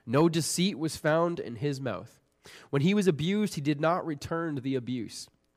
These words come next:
When he suffered, he did not threaten, but he entrusted himself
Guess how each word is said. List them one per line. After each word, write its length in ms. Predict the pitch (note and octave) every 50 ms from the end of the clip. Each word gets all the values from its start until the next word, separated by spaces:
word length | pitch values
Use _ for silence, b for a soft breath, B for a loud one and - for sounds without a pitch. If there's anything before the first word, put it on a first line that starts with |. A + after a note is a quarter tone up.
| B B B B B
When 120 | B C3+ D#3
he 80 | E3
suffered, 520 | D3 - - - G#3+ G#3 G3 - F3 D3+ C3+
he 100 | C#3+ C#3+
did 160 | C#3+ C#3 C3+
not 380 | D3 D#3 E3 D#3+ A2 - - -
threaten, 520 | - C#3 F3 F3+ E3+ - A#2+ A2 E2+ - _ _ _ _ _ _ _ _ _ _ _ _ _ _ _ - -
but 100 | - C#3+
he 80 | C#3+ C#3+
entrusted 480 | C#3 C#3 - - F3+ F#3+ - - G3
himself 600 | F#3+ G3 F#3+ - - A2 F#2 F2 A2 - - -